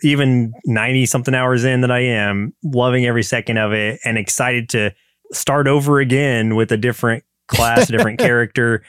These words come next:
Speaker 1: and
Speaker 2: Yeah.
Speaker 1: also to play with friends with a different class, different character, just to have that much different experience.
Speaker 2: Absolutely. I keep thinking of other, like, class combos and things that I wanna try. And, like,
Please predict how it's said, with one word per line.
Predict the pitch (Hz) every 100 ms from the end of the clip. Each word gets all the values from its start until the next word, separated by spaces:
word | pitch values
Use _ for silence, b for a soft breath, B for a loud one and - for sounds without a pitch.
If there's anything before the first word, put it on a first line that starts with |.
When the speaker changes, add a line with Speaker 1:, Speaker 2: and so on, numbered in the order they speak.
| b b
Speaker 1:
and | 156 151
Speaker 2:
Yeah. | 170
Speaker 1:
also | 156 143 131
to | 120 139
play | - 151 156
with | 131
friends | - 160 151 110 107 104 - -
with | 120 113 110 110
a | 104
different | 98 110 110 104
class, | 107 107 101
different | - 104 107
character, | 113 104 98 110 101
just | 113 123
to | 147
have | 120 135 104
that | 120 160 - _ _
much | 143 110 113 123 -
different | 113 - 98
experience. | - 98 92 90 92 - - _ _
Speaker 2:
Absolutely. | 135 147 - 135 123 127 127 -
I | 147
keep | - 254 -
thinking | 196 180 190 185
of | 135
other, | 127 123 135 139
like, | 127 113 101 90 _ _ _ - -
class | 120 120 117 - - -
combos | - 127 127 127 117 110 104 101 92 -
and | 110 98
things | 113 104 104 95
that | 117 104
I | 107
wanna | 107 101
try. | 98 117 113 113 104 101 _ _ _ _
And, | 151 147 147
like, | 139 131 113